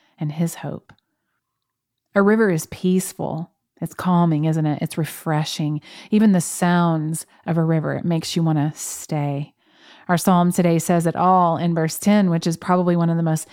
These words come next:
famous verses in the Bible, when the Lord himself says,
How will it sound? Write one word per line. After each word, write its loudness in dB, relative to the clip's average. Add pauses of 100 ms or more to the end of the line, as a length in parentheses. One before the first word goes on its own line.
(180)
famous 2
verses -2
in 0
the 0
Bible, 2
when 0
the 0
Lord 2
himself 0
says, -2